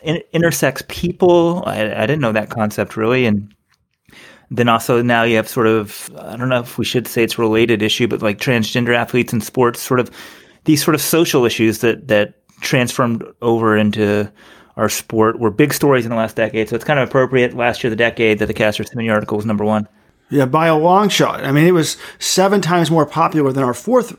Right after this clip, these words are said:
Speaker 2: best article, fourth most popular article of Bridget Koskei, two fourteen oh four in Chicago.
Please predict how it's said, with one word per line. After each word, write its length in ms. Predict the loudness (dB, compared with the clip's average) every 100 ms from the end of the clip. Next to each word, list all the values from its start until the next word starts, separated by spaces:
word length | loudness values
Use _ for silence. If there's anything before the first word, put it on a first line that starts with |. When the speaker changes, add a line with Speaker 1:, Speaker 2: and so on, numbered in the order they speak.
| -6
Speaker 2:
best 320 | -2 -2 0
article, 380 | -2 -2 -2 -4
fourth 260 | 0 0
most 160 | 0 -4
popular 340 | -2 -2 0
article 300 | 0 2 2
of 100 | 0
Bridget 300 | 2 0 0
Koskei, 460 | 0 0 2 0 0
two 140 | -2
fourteen 360 | -4 -2 -2 -2
oh 60 | -2
four 220 | -2 -4
in 60 |
Chicago. 640 | -4 -8 0 0 2 0